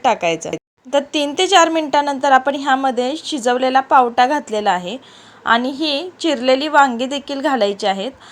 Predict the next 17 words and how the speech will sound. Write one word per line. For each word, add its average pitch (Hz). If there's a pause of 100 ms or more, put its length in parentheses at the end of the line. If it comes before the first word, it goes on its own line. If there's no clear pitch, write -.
(220)
अ, 226
पावटा 262
अगोदर 320
शिजवून 302
का 294
घ्यायचा, 269
तर 247 (220)
पावटा 247
शिजायला 269
खूप 285
वेळ 254
लागतो 220
आणि 220
वांगी 247
झटकन 285
शिजली 226
जातात, 208